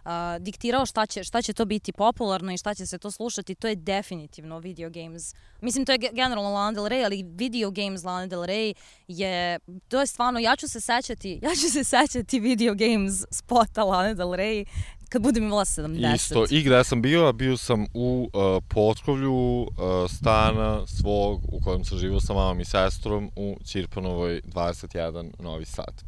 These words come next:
Speaker 1: Docs the
Speaker 2: I
Speaker 1: address,
Speaker 2: know
Speaker 1: baby.
Speaker 2: everything. I don't care. Uh,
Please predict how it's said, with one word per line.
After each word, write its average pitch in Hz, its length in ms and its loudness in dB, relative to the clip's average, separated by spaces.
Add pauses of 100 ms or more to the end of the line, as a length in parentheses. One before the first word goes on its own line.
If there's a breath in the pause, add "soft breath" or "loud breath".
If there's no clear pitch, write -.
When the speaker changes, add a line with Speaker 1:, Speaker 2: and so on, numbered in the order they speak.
(120)
Speaker 1:
Docs 214 400 2
the - 100 -8
Speaker 2:
I 240 60 -2
Speaker 1:
address, 240 260 6
Speaker 2:
know 220 180 6
Speaker 1:
baby. 214 320 -2
Speaker 2:
everything. 101 500 4
I 117 240 2
don't 156 180 0
care. 98 400 2
Uh, - 460 -10